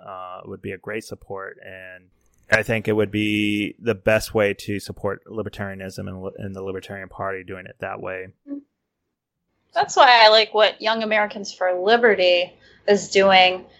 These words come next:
Speaker 2: You know, they support those state candidates, the smaller ones. They do the door knocking. So they're,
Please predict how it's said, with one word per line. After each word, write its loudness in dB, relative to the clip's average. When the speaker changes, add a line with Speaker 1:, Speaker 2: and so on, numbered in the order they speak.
Speaker 2:
You 6
know, 8
they 6
support 2
those 2
state 2
candidates, 0
the -6
smaller 4
ones. 2
They 0
do -4
the 8
door 4
knocking. 2
So 2
they're, 6